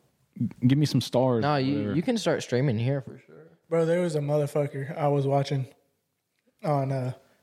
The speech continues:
Speaker 3: TikTok. He's like, "For every fucking duos that we lose, I'll eat a fucking one chip challenge." <laughs> This man was, like,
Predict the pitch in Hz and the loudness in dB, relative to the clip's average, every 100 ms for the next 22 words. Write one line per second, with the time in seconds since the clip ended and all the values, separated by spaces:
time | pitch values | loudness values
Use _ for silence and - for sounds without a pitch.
0 | _ - 165 - 135 - - _ _ _ | _ -2 0 2 0 -2 -14 _ _ _
1 | _ _ _ _ _ - 190 165 139 - | _ _ _ _ _ 0 2 2 0 -4
2 | - - - 160 165 175 202 190 214 190 | -18 -20 -6 2 4 4 2 2 2 2
3 | 190 175 151 165 190 190 190 190 170 151 | 2 0 2 2 2 2 2 0 0 0
4 | 156 170 170 180 208 226 226 - _ _ | 2 0 2 0 0 -2 -4 -12 _ _
5 | _ _ - 160 202 180 170 - 190 175 | _ _ 0 0 2 2 0 0 0 0
6 | 165 160 147 143 165 175 - 196 185 - | -4 -4 -4 0 0 0 0 -2 -2 0
7 | 156 147 135 131 - - _ _ _ _ | 2 2 0 -6 -8 -12 _ _ _ _
8 | _ - - - - 403 392 381 247 202 | _ -2 -2 -2 -8 -2 0 2 4 4
9 | 202 160 151 156 139 - | 4 2 2 0 0 -6